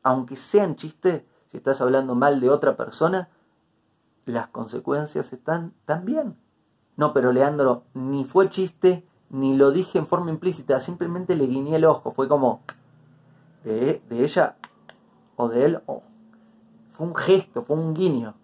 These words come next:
Eso también es mala palabra si estás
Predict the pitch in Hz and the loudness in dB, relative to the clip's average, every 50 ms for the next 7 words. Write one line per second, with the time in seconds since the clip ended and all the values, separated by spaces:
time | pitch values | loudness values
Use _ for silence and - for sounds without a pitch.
0 | _ _ _ _ _ _ _ _ _ _ _ _ _ _ _ _ _ _ _ - | _ _ _ _ _ _ _ _ _ _ _ _ _ _ _ _ _ _ _ 0
1 | 165 160 160 - 165 156 160 151 156 165 185 196 196 196 180 185 196 196 190 185 | 0 0 0 0 0 2 4 2 4 4 0 2 2 2 2 4 4 4 4 4
2 | 185 180 208 233 226 202 175 - - - 160 160 - - _ _ _ _ _ _ | 4 4 4 6 6 6 4 4 2 0 -4 -4 -4 -6 _ _ _ _ _ _
3 | _ _ _ _ - 147 143 - _ - 202 208 202 202 - - | _ _ _ _ -6 -6 -6 -4 _ 0 0 0 0 -2 -10 -20